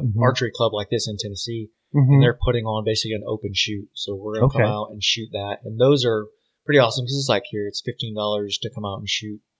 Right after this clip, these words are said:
Speaker 2: you know, thirty
Speaker 1: Mm-hmm.
Speaker 2: or forty targets.
Speaker 1: Mm-hmm.
Speaker 2: Come out on Sunday, you can do the same thing. So, um, we definitely try to support those local groups, but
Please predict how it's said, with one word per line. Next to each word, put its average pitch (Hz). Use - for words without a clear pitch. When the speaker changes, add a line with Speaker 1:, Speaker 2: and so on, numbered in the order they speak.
Speaker 2:
you 113
know, 95
thirty 113
Speaker 1:
Mm-hmm. 139
Speaker 2:
or 127
forty 104
targets. 98
Speaker 1:
Mm-hmm. 110
Speaker 2:
Come 113
out 107
on 107
Sunday, 110
you 107
can 110
do 110
the 104
same 107
thing. 104
So, 104
um, 110
we 123
definitely 120
try 117
to 113
support 117
those 107
local 104
groups, 117
but 104